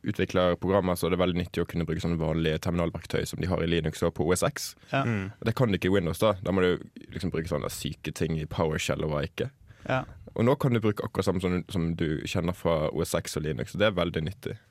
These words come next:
Speaker 1: Og det f-, fører til at antakelig kommer mange utviklere til å holde seg på Windows i stedet for å skifte til en annen, til en annen plattform.
Speaker 2: Ja.
Speaker 1: For det at, eh, Microsoft har ta-, har tapt utrolig mange brukere, altså særlig, særlig utviklere til, eh, til Apple siden, på,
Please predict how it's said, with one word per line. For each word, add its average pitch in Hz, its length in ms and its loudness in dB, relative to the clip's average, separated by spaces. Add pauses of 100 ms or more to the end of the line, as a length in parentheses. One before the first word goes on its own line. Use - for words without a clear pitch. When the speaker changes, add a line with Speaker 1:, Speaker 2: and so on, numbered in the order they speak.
Speaker 1:
Og - 80 -16
det 98 120 2
f-, - 120 -12 (120)
fører 98 180 2
til 95 120 0
at 82 120 -2 (240)
antakelig 104 480 2
kommer 95 300 4
mange 87 260 2
utviklere 85 340 -2
til 87 120 -4
å 82 100 -2
holde 90 220 0
seg 87 180 -2
på 85 80 0
Windows 90 520 0
i - 40 -6
stedet - 220 0
for 87 80 -6
å - 20 -10
skifte - 300 -4
til 85 140 -4
en 78 60 -2
annen, - 140 -6
til 92 120 -2
en 82 100 0
annen - 20 -10
plattform. - 380 -4 (100)
Speaker 2:
Ja. 156 160 0 (360)
Speaker 1:
For 98 80 -2
det 110 100 8
at, 107 200 -2
eh, 98 200 6
Microsoft 110 380 0
har 107 160 0
ta-, - 80 -4
har 110 60 0
tapt 113 200 0
utrolig 101 320 0
mange 92 220 2 (180)
brukere, 95 480 0
altså 90 220 0 (260)
særlig, 101 260 2
særlig 104 400 2
utviklere 90 320 0
til, 87 300 0
eh, 69 540 -2 (440)
til 98 160 0
Apple - 160 -4 (140)
siden, 80 320 -4 (300)
på, - 100 -2